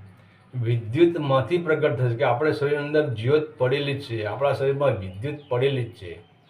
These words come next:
અને ધારો કે જો આપણા શરીરમાંથી વિદ્યુત હટી ગઈ, આપણા શરીરમાંથી જ્યોત હટી ગઈ, તો શું થશે? મૃત્યુનો સમય એટલે આપણે શું થાય છે કે આપણું શરીર ઠંડુ પડી જાય છે.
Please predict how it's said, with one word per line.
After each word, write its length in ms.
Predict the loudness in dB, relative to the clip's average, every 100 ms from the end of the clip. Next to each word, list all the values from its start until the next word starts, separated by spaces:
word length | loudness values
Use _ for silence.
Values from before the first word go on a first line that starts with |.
| -20 -20 -20 -20 -20 -20 -6
અને 100 | 2
ધારો 240 | 4 6 4
કે 80 |
જો 180 | 4 8
આપણા 320 | 8 8 4
શરીરમાંથી 600 | 2 2 2 4 2 2
વિદ્યુત 540 | 0 -2 -6 -4 -2 -2
હટી 300 | 0 0 2
ગઈ, 360 | 0 -2 -6 -14 -20 -20 _ _ _ _ _ _ -10 2
આપણા 260 | 4 6 6
શરીરમાંથી 460 | 6 4 4 2
જ્યોત 420 | 0 0 0 2
હટી 340 | 2 0 2 0
ગઈ, 300 | 0 -4 -10 -16 -20 -20 -20 _ _ _ 0
તો 100 | 2
શું 200 | 2 4
થશે? 400 | 4 4 0 -2 -8 -12 -16 -20 -20 -20 -6
મૃત્યુનો 480 | -2 -2 0 2 2
સમય 320 | 2 2 4
એટલે 200 | 6 6
આપણે 160 | 4 2
શું 200 | 0 2
થાય 140 | 2
છે 80 | 2
કે 80 | 0
આપણું 200 | 0 0
શરીર 260 | 0 0
ઠંડુ 400 | 0 2 2 0
પડી 180 | 0 -4
જાય 200 | -4 -10
છે. 240 | -14 -18